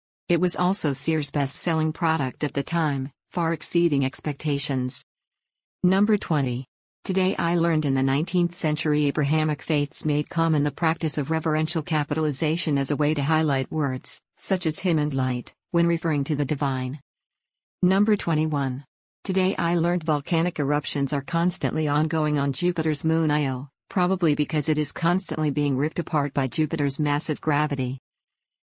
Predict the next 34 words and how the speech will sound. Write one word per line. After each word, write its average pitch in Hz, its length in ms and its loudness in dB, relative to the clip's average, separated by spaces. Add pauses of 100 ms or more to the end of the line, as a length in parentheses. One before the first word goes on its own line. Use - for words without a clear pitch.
(120)
Number 202 320 4
twenty-two. 143 760 -2 (400)
Today 185 340 0
I 170 160 0
learned 175 280 2
a 160 40 2
poodle's 156 480 0
distinct 160 520 -2
grooming 156 340 2
serves 160 340 0
a 147 60 2
historical 170 640 0
purpose 165 400 -2
of 147 100 -4
keeping 170 380 0
them 147 220 0
warm 147 260 2
but 147 160 0
also 165 300 0
serves 139 400 -2
to - 80 -2
not 147 280 2
overburden 151 540 0
them 139 180 2
with 139 140 0
excess 160 460 -2
weight 147 180 0
in 143 80 2
the 143 140 2
event 143 300 0
that 139 100 -4
they 160 100 0
got 147 300 -2
wet. 127 280 -4